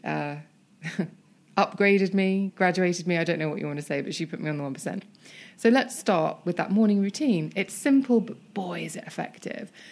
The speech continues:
So SkinCeuticals C Ferulic is an antioxidant serum.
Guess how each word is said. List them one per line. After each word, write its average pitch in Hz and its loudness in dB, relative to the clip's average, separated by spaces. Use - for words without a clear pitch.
So 220 2
SkinCeuticals 240 2
C 190 2
Ferulic 160 -2
is 165 -2
an 170 0
antioxidant 160 -2
serum. 143 -4